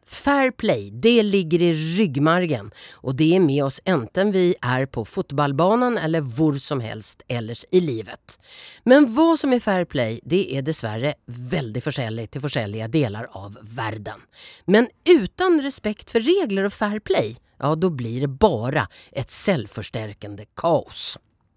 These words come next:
Helene Wold har också skrivit in till oss, och det handlar om ett annat dilemma vi tog upp i förra programmet. Och det handlar om, eh, självmordsstatistiken bland män. I förra episoden, säger hon, så blev det nämnt att män toppar självmordsstatistiken.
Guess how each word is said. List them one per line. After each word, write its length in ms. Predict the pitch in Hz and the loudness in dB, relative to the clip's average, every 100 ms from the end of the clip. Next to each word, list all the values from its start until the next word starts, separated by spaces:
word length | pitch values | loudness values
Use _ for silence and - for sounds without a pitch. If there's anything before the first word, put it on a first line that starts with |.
| _ - - - - - | _ -20 -20 -20 -20 -4
Helene 400 | - 320 370 370 | 4 8 8 8
Wold 300 | 262 277 403 | 6 4 4
har 100 | 302 | 4
också 260 | 285 320 330 | 4 2 -2
skrivit 420 | - 240 175 180 | 0 2 2 2
in 200 | 151 135 | 0 0
till 180 | - 131 | -2 -2
oss, 220 | 151 - | -2 -2
och 160 | - 160 | -4 -2
det 240 | 165 208 | -2 -2
handlar 360 | - 294 277 233 | -2 0 0 0
om 160 | 233 247 | 0 -2
ett 100 | - | -2
annat 320 | 285 277 302 | 0 0 0
dilemma 380 | 285 214 151 135 | 0 2 2 0
vi 120 | 139 | -2
tog 260 | - 131 | -4 -2
upp 220 | 123 120 - | -2 -4 -6
i 60 | 117 | -12
förra 340 | 113 139 101 | -6 -4 -4
programmet. 560 | 104 127 113 101 120 - - - - | -4 -4 -4 -8 -12 -16 -20 -20 -20
Och 180 | _ 214 | _ 4
det 80 | |
handlar 540 | 220 269 240 220 226 - | 4 4 2 2 0 2
om, 440 | 170 185 190 190 | 2 2 2 2
eh, 180 | 190 185 | 2 0
självmordsstatistiken 1600 | 175 262 156 131 123 - - - 147 - 143 - 185 240 - 208 | 0 0 0 0 -2 -6 -6 -2 -4 -4 -6 -2 -4 -2 -2 -2
bland 340 | 175 190 226 196 | 0 0 2 2
män. 440 | 269 113 120 127 151 _ - - - - | 0 -2 -6 -12 -16 _ -20 -20 -20 -6
I 80 | - | -2
förra 280 | 254 247 240 | 6 8 6
episoden, 500 | 240 262 294 240 285 | 2 0 0 0 0
säger 260 | - 247 | 2 2
hon, 280 | 254 294 320 | 4 4 2
så 140 | - 233 | 0 -2
blev 180 | 214 | 0
det 80 | 214 | 2
nämnt 400 | 247 185 220 208 | 2 2 0 -4
att 160 | 196 - | -6 -2
män 460 | 165 151 147 156 | 0 2 2 0
toppar 440 | 147 202 - 120 127 | -2 -4 -4 -6 -6
självmordsstatistiken. 1200 | - 151 113 110 - 104 123 - 110 - 120 143 | -4 -4 -4 -8 -8 -8 -8 -8 -10 -8 -6 -6